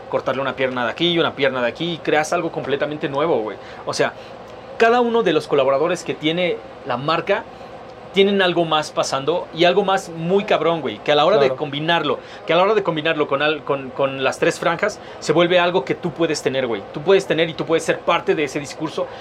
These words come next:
Speaker 1: y puedes meterte poco a poco a todo ese movimiento cultural, güey.
Speaker 2: No, y seguramente ustedes tienen su propia lista de colaboradores, ¿no? O sea, aquí tocamos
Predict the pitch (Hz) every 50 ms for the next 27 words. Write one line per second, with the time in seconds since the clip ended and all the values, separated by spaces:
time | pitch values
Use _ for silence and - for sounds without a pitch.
0 | - - - 165 147 - 165 170 170 - 156 143 - 151 139 - 143 - 165 175
1 | 170 - 185 156 - 175 165 - 196 190 180 - - 143 131 - - - 180 180
2 | 175 170 170 - 160 147 143 131 135 131 135 151 143 135 120 123 120 120 117 113
3 | 98 - - 247 294 262 214 185 - 185 185 220 233 233 226 226 220 233 185 -
4 | 202 190 185 202 190 190 165 160 - - 143 139 156 151 143 135 127 - 139 123
5 | 113 - 120 123 131 139 147 156 190 175 135 120 156 160 147 123 120 - 139 131
6 | - 180 - - 190 - 262 180 180 185 190 185 -